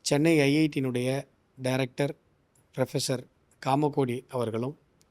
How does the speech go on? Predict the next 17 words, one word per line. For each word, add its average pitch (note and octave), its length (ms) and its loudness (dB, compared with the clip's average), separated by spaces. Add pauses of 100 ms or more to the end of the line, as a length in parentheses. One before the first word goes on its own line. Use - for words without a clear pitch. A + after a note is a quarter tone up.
(800)
அ, B2 300 0
லண்டன் C#3+ 520 2 (160)
சிட்டி D3 460 -2
கவுன்சிலர் C3 500 0 (360)
பாப்பா C#3 320 0
வெற்றி B2 300 -2
அவர்களும் B2+ 480 -2 (460)
இந்த B2+ 180 -4
நிகழ்வுல B2+ 540 0 (380)
சிறப்பு E3+ 460 2
விருந்தினர்களாக A#2+ 520 2 (340)
கலந்து B2 300 -2
கொள்ளுகிறார்கள். A2+ 600 -2 (640)
உங்கள் E3 300 6
அனைவரையும் G#3 800 10 (260)
இந்த C3 380 0 (100)
தமிழுக்கான D#3 760 2